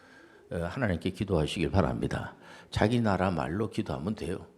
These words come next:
"아, 저 목사님 아무래도 외국에서 오래 근무했었기 때문에 외국어로다가 아무래도 기도하면 안 되겠습니까?"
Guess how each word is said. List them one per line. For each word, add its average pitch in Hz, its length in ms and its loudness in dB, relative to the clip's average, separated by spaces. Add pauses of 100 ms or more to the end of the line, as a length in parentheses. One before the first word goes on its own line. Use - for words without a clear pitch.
(480)
"아, - 120 -4
저 82 140 -4
목사님 110 600 -2
아무래도 90 400 -2
외국에서 90 460 -2
오래 92 180 0
근무했었기 78 800 -6
때문에 101 560 -4 (260)
외국어로다가 82 840 -4 (160)
아무래도 85 320 -8
기도하면 95 380 -4
안 110 80 0
되겠습니까?" - 720 -8